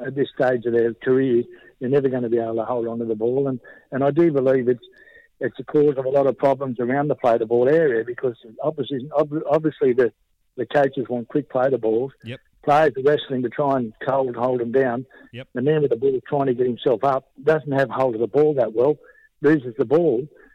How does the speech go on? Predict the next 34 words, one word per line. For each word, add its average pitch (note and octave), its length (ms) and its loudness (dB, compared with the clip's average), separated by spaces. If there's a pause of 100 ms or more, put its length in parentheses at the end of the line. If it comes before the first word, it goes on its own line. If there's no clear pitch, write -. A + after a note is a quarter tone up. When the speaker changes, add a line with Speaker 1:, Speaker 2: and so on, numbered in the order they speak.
(120)
Speaker 1:
and C3+ 100 -2
then D3 140 2
all C#3 140 0
of A2+ 60 -6
a - 80 -20
sudden C3+ 180 -2
then C3+ 180 -2
we've A#2+ 100 -2
got B2 140 0 (220)
conjecture C3 540 -4
as A2+ 120 -8
to C3 100 2
whether B2+ 240 0
or A#2+ 80 0
not B2 180 -2 (420)
he C3+ 120 0
lost A#2+ 340 0
it C3 60 -2
or A#2+ 160 2
whether B2+ 260 2
it A#2+ 100 -4
was A#2 160 -2 (920)
stripped F#3 320 2
from A2+ 180 -4
him. G#2+ 140 -10
Well, B2+ 260 -2
if B2 100 -4
there C3 120 4
was B2 140 -2
no D3 180 2
stripping C#3+ 380 -2
the A#2 80 0
ball D3 440 2 (380)
rule, B2+ 320 2